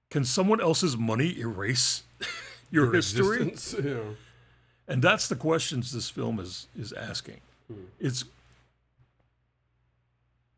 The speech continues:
Speaker 1: I, I would be maybe hesitant to, to ask you to watch Human Flowers of Flesh, but I, I need you to watch this one.
Speaker 2: I, I will.
Speaker 1: Yeah.
Speaker 2: Yeah.
Speaker 1: Um,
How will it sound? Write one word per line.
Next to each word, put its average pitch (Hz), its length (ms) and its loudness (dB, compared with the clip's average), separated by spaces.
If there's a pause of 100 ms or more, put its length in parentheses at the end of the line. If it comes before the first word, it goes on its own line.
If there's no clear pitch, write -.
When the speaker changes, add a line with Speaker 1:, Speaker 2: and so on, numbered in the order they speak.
(1900)
Speaker 1:
I, 247 80 4 (140)
I 427 100 2
would 466 160 -4
be 240 480 0 (680)
maybe 147 440 4
hesitant 127 500 0
to, - 220 -10 (240)
to - 180 -6
ask 110 240 -2
you 160 100 0
to 127 60 -4
watch 113 340 -8
Human 110 280 -4
Flowers 117 420 -8
of 123 80 -10
Flesh, 127 320 -8
but - 160 -8
I, 117 140 -2 (280)
I 160 80 -2
need 147 260 2
you 107 60 -2
to 92 60 -2
watch 82 340 -8
this - 200 -8
one. - 140 -20 (100)
Speaker 2:
I, - 120 -4
I 185 220 -2
will. 254 280 -4 (100)
Speaker 1:
Yeah. - 180 -4 (320)
Speaker 2:
Yeah. - 80 -8 (500)
Speaker 1:
Um, 107 440 0